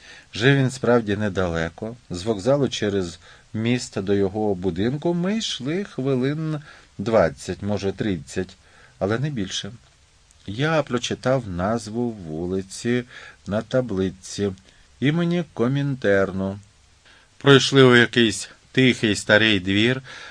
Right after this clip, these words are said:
зайшли у крайній під'їзд, піднялися на третій поверх. Коля відчинив двері, пропустив нас усередину, і ми пірнули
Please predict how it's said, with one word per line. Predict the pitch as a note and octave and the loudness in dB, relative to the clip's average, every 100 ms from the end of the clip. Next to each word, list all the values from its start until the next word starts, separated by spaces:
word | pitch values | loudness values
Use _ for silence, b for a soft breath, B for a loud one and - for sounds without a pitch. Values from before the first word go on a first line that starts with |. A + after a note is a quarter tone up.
| B | B
зайшли | G2+ B2+ - C3+ C3+ C3+ | 4 6 6 4 6 8
у | A#2+ | 6
крайній | - G#2+ G2 G2 F2+ | 4 6 6 4 -2
під'їзд, | - F#2+ D#2+ D2 F#2+ C3+ C#3 - | -2 -4 -4 -4 -4 -2 -4 -2
піднялися | A#2 B2 C3 F#3+ G3 F#3 | 0 4 4 4 2 0
на | D3 | 0
третій | B2+ D3 E3+ D3+ | -2 -4 -6 -8
поверх. | - G#2 G#2 G#2+ G#2 - B B B _ | -4 -2 0 -2 -4 -14 B B B _
Коля | - B2+ A#2+ A#2 | 0 4 6 6
відчинив | G#2+ G#2 - G2+ G2+ F#2 | 6 2 0 0 2 0
двері, | E2 F#2+ G#2+ A#2+ C3 C3+ - | 2 2 4 2 -2 -4 -10
пропустив | - G2 - G2+ - A2+ G#2 | -6 -4 -2 -6 -2 -2 0
нас | G2 G2 F#2+ - - | 0 0 -2 -6 -12
усередину, | G#2+ F#2+ - F#2 F2 G2 D#3+ F3 F3+ F#3 F#3 B B B _ | -8 -8 -6 -2 0 2 0 0 0 -2 -4 B B B _
і | A2 | 0
ми | A2 B2 G3 | 2 2 0
пірнули | F#3+ F3+ D#3+ G#2+ A2+ C#3 C#3+ C#3+ C#3+ | 0 -2 0 -2 0 -2 0 -2 -2